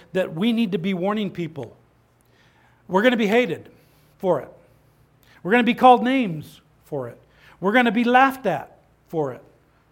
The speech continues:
We're gonna be held in derision for that. Right now, there's a, there's a movement on, in the media, what little I do watch of it,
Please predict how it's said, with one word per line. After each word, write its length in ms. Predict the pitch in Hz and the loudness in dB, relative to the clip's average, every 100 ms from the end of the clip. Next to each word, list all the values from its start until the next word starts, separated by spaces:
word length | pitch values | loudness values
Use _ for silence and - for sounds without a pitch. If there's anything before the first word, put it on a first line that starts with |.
| _ _ _ _ _ _ _ | _ _ _ _ _ _ _
We're 120 | 190 | 2
gonna 180 | 247 226 | 2 2
be 140 | 233 | 0
held 260 | 180 247 233 | 2 2 2
in 80 | 226 | 2
derision 640 | 226 285 208 190 131 110 - _ | 2 2 0 -2 -4 -10 -20 _
for 220 | - 156 | -6 -6
that. 260 | 127 120 - _ _ _ _ - _ _ _ _ _ _ _ _ _ _ _ _ - | -6 -14 -18 _ _ _ _ -20 _ _ _ _ _ _ _ _ _ _ _ _ 4
Right 180 | 214 226 | 4 6
now, 320 | 240 247 233 | 2 4 4
there's 260 | 202 202 175 | 2 2 4
a, 180 | 196 180 | 4 2
there's 160 | 185 | -2
a 60 | 185 | -2
movement 520 | 190 247 247 208 196 | 2 2 2 0 2
on, 240 | 190 190 190 | 2 2 -2
in 180 | 202 180 | -4 -4
the 60 | |
media, 680 | 175 254 247 165 147 175 - - _ _ - | -2 -2 -2 0 0 0 -4 -20 _ _ -2
what 140 | 202 | 0
little 280 | 208 214 208 | 2 4 4
I 80 | 175 | 4
do 200 | 208 240 | 0 4
watch 280 | 185 165 170 | 4 4 0
of 140 | 156 | -4
it, 280 | 190 - | -4 -8